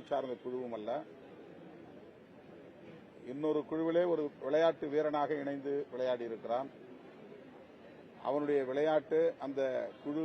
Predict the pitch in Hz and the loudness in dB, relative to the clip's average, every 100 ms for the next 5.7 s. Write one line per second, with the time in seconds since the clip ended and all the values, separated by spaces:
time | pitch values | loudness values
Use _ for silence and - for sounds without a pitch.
0 | 139 113 151 143 135 127 107 139 139 - | 0 -2 -2 0 2 0 -2 -2 -2 -2
1 | - - - - 87 113 131 127 123 113 | -12 -16 -18 -16 -8 -4 -2 -2 -4 -4
2 | 113 110 104 107 104 117 131 - - 113 | -6 -10 -10 -8 -6 -6 -8 -12 -14 -14
3 | 107 - 104 95 - - - - - - | -14 -16 -16 -16 -16 -16 -16 -18 -20 -18
4 | - 131 135 139 139 170 170 160 151 147 | -6 -2 2 0 2 4 4 4 0 2
5 | 139 - 147 151 147 147 151 | 0 2 0 2 4 4 2